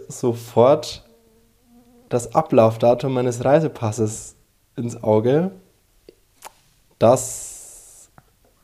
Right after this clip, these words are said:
ja, irgendwo Mitte August war oder Ende August war. Ja,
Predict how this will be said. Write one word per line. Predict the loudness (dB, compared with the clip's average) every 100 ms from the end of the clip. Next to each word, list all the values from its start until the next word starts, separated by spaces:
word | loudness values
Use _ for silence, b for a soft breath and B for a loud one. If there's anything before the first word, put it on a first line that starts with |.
| _ _
ja, | 0 0 0 -4
irgendwo | -6 0 0 0 -6 _ _ _ _ -10
Mitte | -4 0 0 2
August | 2 2 0 -2 -16 _ _ _ _ _ _ _ _ _
war | -2 0 0 -4 -10
oder | -6 -4 -2
Ende | 0 0
August | 0 -2 -4 -4 -4
war. | -4 -4 B B B B B B B B B B _ _ _ _ _ _ _ _ _ _ _ _ 0
Ja, | 4 6 4